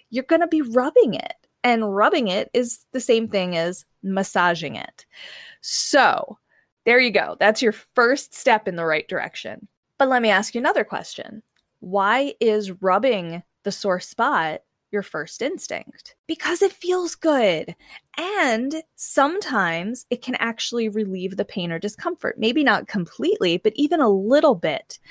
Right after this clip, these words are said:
makes a huge difference. And that, my friends,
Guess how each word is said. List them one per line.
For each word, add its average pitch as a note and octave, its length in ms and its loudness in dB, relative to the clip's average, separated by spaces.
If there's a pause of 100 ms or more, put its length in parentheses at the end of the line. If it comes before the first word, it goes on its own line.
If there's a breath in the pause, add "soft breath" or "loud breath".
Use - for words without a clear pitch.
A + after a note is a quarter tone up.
(200 loud breath)
makes G#3 260 0
a G3+ 60 2
huge F3+ 300 -6
difference. - 440 -10
And G#3 240 0
that, A3+ 440 4 (100)
my F3 180 -4
friends, - 560 -6